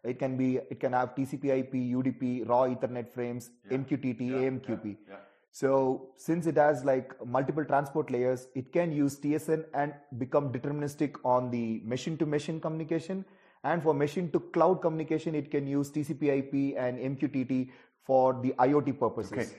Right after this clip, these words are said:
Speaker 2: so the, the, the T S N is somewhere at the lower part of
Speaker 1: Yeah.
Speaker 2: that Ethernet standard, and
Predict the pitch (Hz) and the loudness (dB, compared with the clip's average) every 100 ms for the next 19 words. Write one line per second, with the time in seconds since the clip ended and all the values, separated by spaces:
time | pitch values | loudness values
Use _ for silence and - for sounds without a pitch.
0 | - 135 135 123 110 104 113 101 101 101 | -2 4 6 8 6 4 2 0 0 -6
1 | 87 151 139 101 123 165 - 117 - - | -8 -2 0 0 -4 -4 -6 -8 -10 -14
2 | - 113 139 147 104 - 107 113 156 160 | -20 -4 -2 2 0 0 0 0 0 -2
3 | - 107 139 147 110 113 104 110 127 156 | -2 -2 -2 -4 -8 -2 2 2 0 -4
4 | 151 143 143 - - - 120 151 156 151 | -6 -6 -8 -16 -20 -4 -2 0 -2 -4
5 | - 107 107 | -4 -4 -4